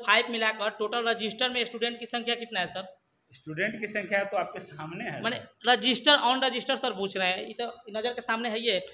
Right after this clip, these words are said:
Speaker 1: on register बताइए सर।
Speaker 2: On register तो यही है सर।
Speaker 1: मैं कितना आपके रजिस्टर में, मैंने रजिस्टर्ड है कि इतना बच्चा आता है, उतना नहीं आया हुआ है?
Speaker 2: तो प्रिंसिपल साहब तो यहाँ हैं नहीं।
Speaker 1: तो ठीक है, प्रिंसिपल साहब से हम बात किए हुए हैं, बोले कि सर लोग हैं, उनसे बात कर लीजिए। तो आप बताइएगा ना सर,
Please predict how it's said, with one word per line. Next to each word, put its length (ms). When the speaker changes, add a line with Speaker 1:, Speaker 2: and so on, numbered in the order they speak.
Speaker 1:
on 160
register 320
बताइए 260
सर। 220
Speaker 2:
On 160
register 360
तो 120
यही 360
है 60
सर। 260
Speaker 1:
मैं 180
कितना 360
आपके 540
रजिस्टर 400
में, 120
मैंने 260
रजिस्टर्ड 460
है 120
कि 120
इतना 240
बच्चा 260
आता 180
है, 140
उतना 200
नहीं 220
आया 180
हुआ 200
है? 60
Speaker 2:
तो 60
प्रिंसिपल 460
साहब 180
तो 120
यहाँ 220
हैं 220
नहीं। 100
Speaker 1:
तो 40
ठीक 300
है, 120
प्रिंसिपल 360
साहब 220
से 60
हम 80
बात 260
किए 140
हुए 160
हैं, 140
बोले 180
कि 100
सर 180
लोग 160
हैं, 80
उनसे 180
बात 220
कर 100
लीजिए। 180
तो 100
आप 180
बताइएगा 320
ना 60
सर, 240